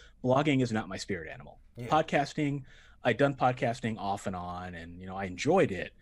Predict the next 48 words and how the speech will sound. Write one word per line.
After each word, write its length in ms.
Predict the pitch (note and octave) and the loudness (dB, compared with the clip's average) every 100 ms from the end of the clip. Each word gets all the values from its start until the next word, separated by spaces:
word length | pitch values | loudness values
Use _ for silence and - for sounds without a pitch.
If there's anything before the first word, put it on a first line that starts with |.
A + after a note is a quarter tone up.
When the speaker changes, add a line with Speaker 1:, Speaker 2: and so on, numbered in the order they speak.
| - - - | -20 -10 0
Speaker 1:
but 100 | A#2+ | 4
I 80 | B2 | 6
didn't 180 | D3+ C3 | 4 2
necessarily 540 | C3 C#3 C3 A#2 A2 | -2 2 2 4 2
have, 440 | G#2+ G#2 G2+ G2+ - - | 2 2 2 -2 -10 -12
a, 100 | G#2+ - | -10 -4
I 60 | C3 | -2
didn't 160 | F3 | 0
wanna 200 | C#3+ C#3 | 0 0
do 160 | A#2+ A2+ | 2 0
an 60 | G2 | -2
interview 320 | F#2+ F2+ E2+ | -6 -8 -12
podcast. 580 | E2 - - - - - - - - | -12 -16 -12 -12 -12 -16 -20 -20 -14
So 360 | - G2+ G2 - - - - - - | -4 -2 -2 -6 -20 -20 -20 -20 -8
it 80 | B2 | -4
just 180 | B2+ B2+ | -2 2
wasn't 260 | C3 B2+ A#2+ | 2 2 -2
my 140 | G#2 | -4
thing. 420 | G2 G2 F2 F2 - | -4 -8 -10 -12 -8
And 120 | G#2+ | -6
so 140 | - A2 | 0 0
I 20 | |
was 100 | A2+ | 0
like, 140 | C#3+ | -4
"Well, 200 | G#3+ A3 - | -2 -2 -2
I'll 100 | G3+ | 0
try 200 | G#3+ D3 | 2 4
video. 440 | C#3+ C#3+ F2+ D#2+ | 4 4 0 -2
I'm, 200 | F#2+ A2+ | -4 -2
I'm 160 | A#2 C3+ | 0 2
the 80 | B2+ | 4
most 200 | A#2+ - | 2 2
introverted 480 | C3 B2+ A#2+ A#2 - | -2 0 0 0 0
person 320 | A#2 A2 G#2+ | -2 0 -2
on 80 | G2 | -4
the 80 | - | -6
planet, 440 | A#2 A2+ F2+ G2+ | -4 -4 -4 -4
but 120 | C#3 | -2
maybe 260 | C#3 E3 D#3 | 0 2 2
video 300 | C#3+ D3+ D3+ | 2 2 2
might 220 | D3+ C#3+ | 0 -2
work." 380 | C3 D#3 A#2+ - - | -2 -2 -4 -10 -6
And 320 | A2+ A2+ A2 - - - - - - | 0 2 0 -4 -18 -20 -20 -18 -2
turns 240 | C#3+ B2 | 0 4
out 240 | C#3+ B2+ A#2+ | 6 6 4
that 120 | A#2 | 0
was 160 | A2 G#2+ | -2 -4
exactly, 600 | F#2+ G#2 A2 G#2+ G#2 | 0 0 0 -2 -2